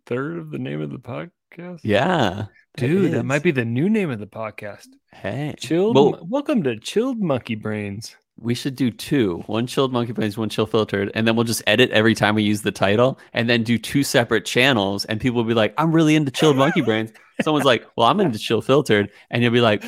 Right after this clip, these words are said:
Speaker 2: "Wait, what if they're the same thing?" And people are like, "Nah, why would they ever
Speaker 1: No,
Speaker 2: do that?"
Speaker 1: no way.
Speaker 2: Yeah. These are the
Speaker 1: So
Speaker 2: thoughts that come into my mind.
Speaker 1: and then, so, okay, so coming up to those things,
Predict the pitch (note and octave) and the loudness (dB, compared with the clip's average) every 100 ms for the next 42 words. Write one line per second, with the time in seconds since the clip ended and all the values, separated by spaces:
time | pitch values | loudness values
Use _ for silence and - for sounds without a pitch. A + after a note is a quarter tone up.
0 | B2 D#3 A2+ - _ - B2 D3+ D3+ A2+ | 2 4 4 -2 _ -2 0 2 2 2
1 | - C3+ A#2 G#2+ A#2 G2+ G2+ C3 G#2+ F2+ | 0 2 2 2 0 0 0 2 2 0
2 | F#2+ F#2+ G2 G2 G2 B2 C3+ A2+ G#2+ G2+ | 0 2 4 4 4 6 6 6 6 4
3 | A#2 G#2 G2 G2 G#2 G#2+ A2 A2 G#2 G#2 | 2 2 0 -2 -2 -2 -2 -4 -6 -8
4 | - - - - - B2+ _ - - B2+ | -10 -14 -12 -12 -14 -18 _ -14 -6 2
5 | B2 C#3 G#2 G2 - - - - - - | 6 6 4 0 -10 -8 -8 -12 -12 -12
6 | A2 - D#3 D#3 D3 C#3+ - E3 D3+ - | -12 -2 2 4 2 -2 -10 -8 -8 -8
7 | A2 - - B2 A2+ C#3+ C#3 G3 G3+ G3+ | -10 -10 -4 -2 -2 -6 -8 -4 -2 -4
8 | F#3 C3 A#2 G#2+ F#2+ - | -4 -2 -2 -4 -10 -14